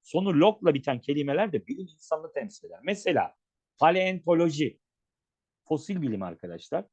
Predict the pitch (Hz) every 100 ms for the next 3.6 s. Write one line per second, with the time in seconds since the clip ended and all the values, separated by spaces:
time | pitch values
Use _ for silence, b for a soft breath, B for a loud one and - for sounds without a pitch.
0 | _ - 135 160 160 147 151 180 214 _
1 | _ _ _ _ - 156 208 180 110 80
2 | - - 147 196 196 190 - 214 - _
3 | _ - 190 185 120